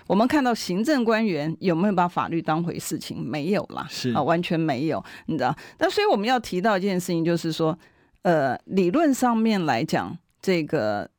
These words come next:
Speaker 1: 这个，呃，他的这个院长呢，他，呃，该不该干预啊？他不该嘛，哈，
Speaker 2: 嗯。
Speaker 1: 因为我们都知道这个，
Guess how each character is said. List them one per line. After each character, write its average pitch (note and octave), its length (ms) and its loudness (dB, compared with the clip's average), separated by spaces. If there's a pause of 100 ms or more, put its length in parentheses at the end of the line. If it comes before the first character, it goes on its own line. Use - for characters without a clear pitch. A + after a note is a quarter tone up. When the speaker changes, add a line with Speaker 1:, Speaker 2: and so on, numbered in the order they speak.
Speaker 1:
这 F3+ 140 -2
个， A#2 340 -2
呃， B2 220 -4
他 F3 200 -2
的 F3 100 -2
这 F3 100 -4
个 E3 80 -2
院 D#3+ 240 0
长 B1 280 -8
呢， D#2+ 260 -10
他， D#3+ 440 2 (420)
呃， G#2+ 260 -4 (480)
该 G3 140 2
不 F#3+ 100 -8
该 F#3 200 0
干 F3+ 260 0
预 F#3+ 240 -4 (120)
啊？ - 200 -12
他 - 100 0
不 G3 200 -2
该 E3+ 260 0
嘛， E3 300 -6
哈， D#3+ 160 -4
Speaker 2:
嗯。 B2 120 -10
Speaker 1:
因 A#3+ 140 0
为 B3+ 60 2
我 E3+ 180 -2
们 D#3+ 100 -2
都 G3 120 2
知 F#3+ 180 -2
道 F#3 180 2
这 F3 140 -6
个， D#3 320 0